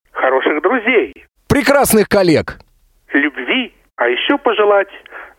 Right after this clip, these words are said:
Speaker 1: чтобы радио вос росло и процветало.
Speaker 2: Ну а мы со своей стороны желаем, чтобы у сотрудников отдела трудоустройства аппарата управления вос было много новых вакансий в новом году.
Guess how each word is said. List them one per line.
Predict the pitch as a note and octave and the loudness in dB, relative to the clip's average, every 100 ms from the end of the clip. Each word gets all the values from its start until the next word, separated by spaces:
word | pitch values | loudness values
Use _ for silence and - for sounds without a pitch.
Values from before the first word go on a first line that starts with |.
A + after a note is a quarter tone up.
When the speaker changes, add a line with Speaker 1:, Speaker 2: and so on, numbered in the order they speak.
| - | -8
Speaker 1:
чтобы | - D#3 C3+ B2+ | 0 0 2 0
радио | - D3+ E3+ C#3+ C#3+ C#3 | 0 2 2 2 0 2
вос | E3 C#4+ - | 4 2 2
росло | D#3+ E3 - A3 C4 | 0 2 2 4 2
и | |
процветало. | A3+ G3+ G3 F3 E3+ - D#3 A#2 G2 - - - | 2 -2 -2 -4 -4 2 2 0 -4 -12 -10 0
Speaker 2:
Ну | D#3+ A3 | 2 4
а | G3+ | 4
мы | F3+ C4 | 2 2
со | A#3+ C4 | 2 2
своей | C4 C#4 B3 | 2 2 2
стороны | - A#3+ A3+ A3+ B3+ | 2 2 2 2 2
желаем, | G3 F#3+ F3+ F#3+ F#3+ | 2 4 4 4 2
чтобы | D3+ F#3+ F#3 F#3 F#3+ | 0 0 2 2 2
у | G3+ G#3+ G#3+ G3+ | 2 2 2 2
сотрудников | - G3+ G3 A3+ A3 E3 C#3 C3 A2 - | 2 2 2 2 2 2 2 0 0 0
отдела | D#3+ D#3 C#3+ E3+ F#3 D#3+ | 0 0 0 2 4 2
трудоустройства | E3 E3+ F#3 F#3 G3+ G#3+ E3+ E3 E3+ | 2 2 2 2 2 2 2 2 2
аппарата | F#3 F3 F#3+ F#3 D#3 C#3 | 0 2 2 2 2 0
управления | E3 D3+ F3 F3+ E3+ D#3 C#3+ | 0 2 2 4 4 4 2
вос | C3+ A3+ A#3+ - - - - - | 2 2 2 0 -8 -18 -16 -8
было | A2 B2 F#3 F3 C#3+ | 0 2 4 4 2
много | B2 C3 F#3 C#4 A#3+ B3+ - | 2 4 4 4 2 0 2
новых | B2+ D3 F3+ D#3+ - | 2 4 4 2 0
вакансий | G#2+ B2 A2+ D3 F#3 G#3+ G#3 G#3+ F3+ | 0 0 2 2 2 2 2 2 0
в | C3 A#2 | 0 2
новом | B2 D3 D3+ C#3 B2+ | 4 4 4 2 -2
году. | A2+ A#2+ C#3+ A2+ G2+ | 0 2 2 2 -2